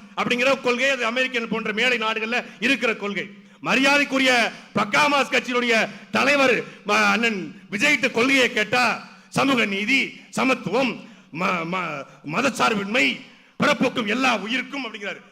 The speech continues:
பிறப்போக்கும் எல்லா உயிருக்கும் என்பது திருக்குறள். உங்க கொள்கை என்ன? மதச்சார்பற்ற சமூக நீதி என்பது கோட்பாடு. உங்கள் கொள்கை என்ன?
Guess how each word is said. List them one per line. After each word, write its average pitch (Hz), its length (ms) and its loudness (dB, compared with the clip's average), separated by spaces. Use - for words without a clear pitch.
பிறப்போக்கும் 269 680 -6
எல்லா 269 400 2
உயிருக்கும் 277 580 2
என்பது 233 600 4
திருக்குறள். 202 680 -4
உங்க 180 200 -12
கொள்கை 226 340 -4
என்ன? 156 220 -10
மதச்சார்பற்ற 302 720 0
சமூக 294 340 -6
நீதி 302 360 -4
என்பது 285 380 -4
கோட்பாடு. 277 680 2
உங்கள் 269 260 2
கொள்கை 320 340 4
என்ன? 269 320 2